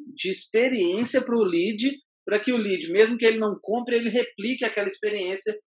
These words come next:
e venha um, um próximo lead que vai comprar. Isso é exatamente a, a, um dos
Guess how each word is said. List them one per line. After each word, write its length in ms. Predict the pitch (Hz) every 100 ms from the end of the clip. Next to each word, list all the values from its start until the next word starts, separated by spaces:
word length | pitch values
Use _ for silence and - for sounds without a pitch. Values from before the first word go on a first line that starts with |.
| _ -
e 100 | 190
venha 300 | 180 208 208
um, 40 | 190 165
um 40 | -
próximo 360 | 165 175 202 170
lead 240 | 151 -
que 80 | 170
vai 180 | 165 165
comprar. 400 | 185 - 151 147 - - _ -
Isso 260 | 208 -
é 160 | 175 208 - _ _
exatamente 1000 | 165 151 170 247 247 180 156 208 - 233 - _ _ -
a, 60 |
a, 680 | 139 139 147 147 147 143 135 -
um 100 | 165
dos 180 | 170